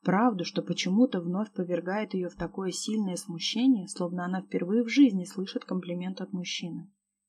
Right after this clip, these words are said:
Теперь уже сам застыв, я смотрю на нее с неприкрытым недоумением. В моей голове просто не укладывается, как сексуальная раскрепощенная танцовщица,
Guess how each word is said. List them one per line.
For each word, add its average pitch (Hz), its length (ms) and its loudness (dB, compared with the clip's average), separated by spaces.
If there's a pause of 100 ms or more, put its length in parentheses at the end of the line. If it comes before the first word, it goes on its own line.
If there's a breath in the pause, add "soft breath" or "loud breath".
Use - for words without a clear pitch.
Теперь 180 320 0
уже 180 140 -4
сам 175 260 -2
застыв, 170 420 -2 (360 loud breath)
я 180 160 2
смотрю 196 340 0
на 214 80 2
нее 190 320 0
с 208 140 -6
неприкрытым 190 600 -2
недоумением. 180 840 -4 (320 loud breath)
В 165 100 -4
моей 208 240 2
голове 208 360 4
просто 214 340 -6
не 196 140 -2
укладывается, 180 800 -2
как 190 260 -4
сексуальная 175 720 -2
раскрепощенная 165 800 -4
танцовщица, 165 840 -4